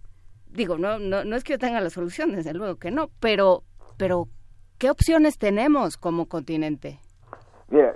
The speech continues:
Speaker 2: es, es muy importante lo que estabas planteando y es, mm, además de importante, es muy cierto. Ahora bien, eh,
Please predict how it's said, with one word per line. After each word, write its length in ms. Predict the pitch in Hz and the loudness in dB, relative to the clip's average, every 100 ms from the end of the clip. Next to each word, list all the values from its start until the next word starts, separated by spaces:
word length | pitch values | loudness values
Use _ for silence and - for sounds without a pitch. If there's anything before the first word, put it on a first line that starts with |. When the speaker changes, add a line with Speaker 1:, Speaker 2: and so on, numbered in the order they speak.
| - | -4
Speaker 2:
es, 240 | 117 135 - - | -2 -2 -2 -10
es 140 | 127 123 - | -6 -6 -8
muy 300 | 117 120 131 | -6 -4 -2
importante 460 | 120 107 - 113 107 | -2 -4 -4 -6 -6
lo 60 | |
que 60 | 92 | -8
estabas 280 | - 107 101 - | -4 -4 -4 -6
planteando 580 | 101 92 117 117 107 107 | -6 -6 -2 -2 -2 -8
y 200 | 104 110 | -4 -4
es, 100 | 110 - - | -4 -12 -18
mm, 160 | 107 107 - | -14 -12 -6
además 360 | 104 104 117 | -4 -2 -2
de 60 | 135 | -4
importante, 340 | 113 113 113 | -6 -6 -6
es 180 | 113 - | -12 -12
muy 140 | 113 110 - | -8 -8 -4
cierto. 440 | 104 90 - 85 - - | -4 -4 -10 -18 -18 -4
Ahora 180 | - 117 | 2 2
bien, 280 | 107 98 87 - - - - - - | 2 -2 -12 -20 -20 -20 -20 -18 -4
eh, 720 | 139 135 135 131 131 131 123 | 0 2 2 0 -2 -2 -6